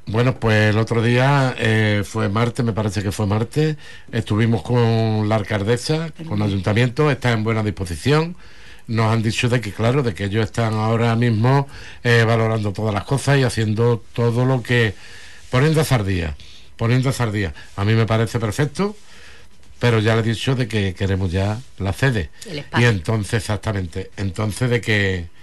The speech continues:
Speaker 1: lo van, lo iban a mirar en esta semana y la que viene, pues, nos va a decir algo.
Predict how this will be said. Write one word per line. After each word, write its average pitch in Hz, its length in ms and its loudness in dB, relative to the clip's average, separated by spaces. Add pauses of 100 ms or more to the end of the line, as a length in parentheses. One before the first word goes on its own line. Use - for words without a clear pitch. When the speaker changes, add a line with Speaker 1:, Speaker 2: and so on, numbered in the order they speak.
(640)
Speaker 1:
lo 110 160 2
van, 110 240 2
lo 117 180 2
iban 127 220 4
a 127 40 6
mirar 160 320 2 (200)
en 107 840 2
esta 120 200 2
semana 139 420 4
y 151 60 4
la 135 140 0
que 113 100 0
viene, 123 260 2
pues, 135 160 0
nos 113 380 0
va 113 60 2
a 120 40 4
decir 135 460 0 (220)
algo. 92 340 0